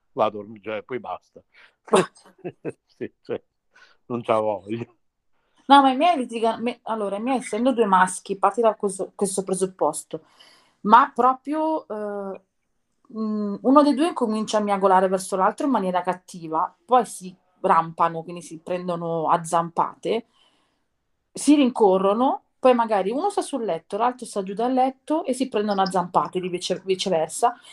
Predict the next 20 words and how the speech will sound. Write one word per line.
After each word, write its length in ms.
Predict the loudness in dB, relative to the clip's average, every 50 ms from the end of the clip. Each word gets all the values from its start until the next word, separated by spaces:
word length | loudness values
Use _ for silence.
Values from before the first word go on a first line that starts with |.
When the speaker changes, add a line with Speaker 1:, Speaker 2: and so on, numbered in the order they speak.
| -2 2
Speaker 2:
e 100 | 2 4
poi 160 | 6 6 4 4
cominciano 500 | 4 2 2 2 2 2 0 2 2 2
a 80 | 2
correre 400 | 2 2 2 4 4 2 0 0
di 100 | 0 -2
nuovo. 540 | -2 -2 0 0 0 0 0 0 -2 -2 -4 _ _ _ _ _ _ _ _ _ _ _
Cioè, 320 | -6 -4 -2 -2 -2 -4 -2
continuano 540 | 2 4 4 4 4 4 2 4 6 6 6
Speaker 1:
Sì. 40 | 6
Speaker 2:
così 240 | 6 4 4 2 -2
praticamente, 640 | -2 -4 -4 -4 -4 -4 -4 -2 -2 -2 -4 -2 0
vanno 180 | 0 2 2 4
avanti 280 | 4 4 2 2 0
magari 320 | -2 0 2 4 4 4 4
anche 220 | 2 0 -2 -4
per 140 | -4 -4 -4
un 60 | -2
bel 140 | 0 -2 -2
po'. 280 | 2 4 4 4 2